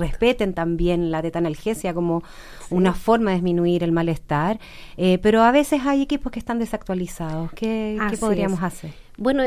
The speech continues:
Speaker 2: ahí yo creo que hay que trabajar en conjunto también. Nosotros tenemos que entender que la ciudadanía ya no es un ser pasivo, sino que
Speaker 1: Ujú.
Speaker 2: tenemos que interactuar con ellos.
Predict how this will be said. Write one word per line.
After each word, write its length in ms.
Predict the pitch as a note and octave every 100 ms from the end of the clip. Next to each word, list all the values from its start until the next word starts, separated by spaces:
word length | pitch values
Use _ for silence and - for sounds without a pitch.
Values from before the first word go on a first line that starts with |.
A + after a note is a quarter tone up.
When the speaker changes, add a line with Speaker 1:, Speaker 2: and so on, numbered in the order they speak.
| -
Speaker 2:
ahí 160 | A#3+
yo 100 | C4
creo 160 | D#4+ D#4+
que 80 | D#4+
hay 60 |
que 100 | D#4
trabajar 380 | D#4 B3+ A#3 C4+
en 100 | B3
conjunto 600 | B3+ G#3+ G3+ - A#3+ B3
también. 240 | G#3 F#3 F3+
Nosotros 260 | F3+ G#3+
tenemos 300 | A#3+ B3+ D4
que 100 | D4
entender 440 | B3 G#3+ G3+ G#3+ A#3
que 80 | C4+
la 120 | A#3+
ciudadanía 680 | A#3 A3+ G#3 G3 G3 A3+ B3+
ya 140 | A3+ A#3
no 120 | C4
es 80 | A4 -
un 160 | A#3+
ser 240 | - G#3 G#3+
pasivo, 560 | - - - D#4 D4
sino 280 | - F#3+ G3+
que 80 | A3
Speaker 1:
Ujú. 80 | E3+
Speaker 2:
tenemos 240 | F#3+ A#3+
que 100 | B3 C4+
interactuar 680 | C4 G#3 D3 - E3+ -
con 180 | - F#3
ellos. 300 | D#3 B2+ B2+